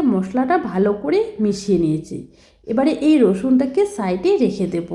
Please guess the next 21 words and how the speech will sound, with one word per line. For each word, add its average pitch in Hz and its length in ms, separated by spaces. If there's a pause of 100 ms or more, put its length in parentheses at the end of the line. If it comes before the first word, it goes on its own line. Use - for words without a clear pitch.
(1200)
রসুনটাকে 330 520 (120)
সাইডে 214 320 (100)
রেখে 277 240 (140)
আমি 226 140 (120)
দুইটা 214 240 (100)
টমেটো 190 320 (100)
নিয়েছি। 254 320 (440)
টমেটোটাকে 294 560 (200)
অবশ্যই 247 480 (120)
একটু 226 160 (140)
টক 220 200 (140)
দেখে 254 200
নিতে 277 280
হবে, 269 240 (100)
মিষ্টি 226 360
টমেটো 254 380 (100)
নিলে 226 200 (100)
কিন্তু 214 240 (180)
চলবে 165 320
না। 151 120 (520)
এবারে 254 280